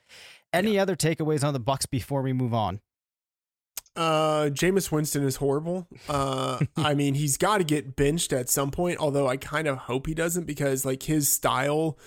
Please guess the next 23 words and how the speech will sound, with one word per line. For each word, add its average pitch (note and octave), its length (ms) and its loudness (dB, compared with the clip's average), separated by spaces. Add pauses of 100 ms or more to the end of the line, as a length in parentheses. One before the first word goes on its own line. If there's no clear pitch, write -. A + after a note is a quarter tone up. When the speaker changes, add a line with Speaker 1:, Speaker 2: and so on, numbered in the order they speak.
(360)
Speaker 2:
of, C3+ 460 2
uh, C3+ 180 2
yolo C#3 440 2
football D3 440 2
still C#3 360 2
works C3 320 -2
for D3 100 -8
the C3 80 -4
receivers. C3 720 0
So, C3 460 2 (400)
um, B2+ 420 0 (100)
I C#3+ 140 0
wish C#3 460 0
that C3 280 2
Ronald C3 360 0
Jones, B2+ 580 -2
uh, A#2 260 0
would C3+ 220 -4
just C3 220 -2 (180)
seize C3+ 460 2
the C3 100 2
workload, D3+ 560 0 (460)
um, A#2+ 500 0